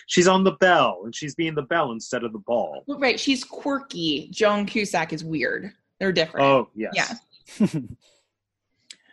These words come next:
Speaker 2: That's what the scene is, is her explaining the difference between
Speaker 3: <laughs>
Speaker 2: quirky and
Speaker 1: Yes.
Speaker 2: weird. Um, what was I gonna say? Uh, yeah, I don't know. I, I do think that last shot had, like, a,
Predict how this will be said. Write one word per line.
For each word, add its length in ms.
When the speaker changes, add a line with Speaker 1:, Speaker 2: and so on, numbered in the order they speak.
Speaker 2:
That's 200
what 120
the 120
scene 240
is, 160
is 140
her 160
explaining 400
the 60
difference 320
between 180
Speaker 3:
<laughs> 0
Speaker 2:
quirky 280
and 100
Speaker 1:
Yes. 320
Speaker 2:
weird. 0
Um, 720
what 140
was 120
I 60
gonna 180
say? 480
Uh, 400
yeah, 420
I 100
don't 140
know. 340
I, 220
I 80
do 160
think 200
that 140
last 300
shot 260
had, 220
like, 140
a, 200